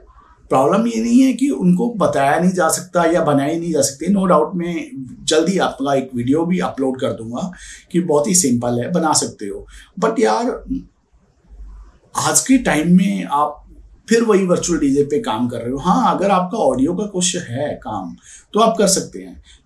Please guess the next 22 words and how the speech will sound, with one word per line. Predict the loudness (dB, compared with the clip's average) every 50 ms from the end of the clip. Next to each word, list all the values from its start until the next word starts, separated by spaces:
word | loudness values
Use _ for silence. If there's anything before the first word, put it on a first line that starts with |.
| -10
लेकिन | -8 -6 -4 -4 -2
अगर | -2 -2 -2 -2
आप | -2 -2 -2 -4 -4 -6 -6 -6 -6 -6 -8 -10
video | -10 -4 -2 -2 -2 -2 0 2 4 4 6 6
से | 6 4 4 2
related | 2 0 -4 -4 -4 -6 -6 -6 -8 -12 -14 -16 -20 _ -20 -20 -14 _ 0
कर | 2 2
रहे | 2 2 0 0
हैं | 0 -2 -2 -4 -4 -4 -2 0
या | 2 2 4 2 2
mapping | 0 -2 -4 -6 -4 0 0
से | 2 2 2
related | 2 0 -2 -2 -2 -4 -4 -2 -2
कर | -2 -2 0
रहे | -2 -2 -2
हैं | -2 -2 -4
और | -4 -2 -2 -2 0 0 0
या | 2 2 2 2 2
विजुअल्स | 0 0 -2 -4 -4 0 0 0 2 2 2 2 2 2
से | 2 4 2
वीजे | 2 0 0 0 2 2 4 4 4
हैं, | 2 2 0 -2 -4 -6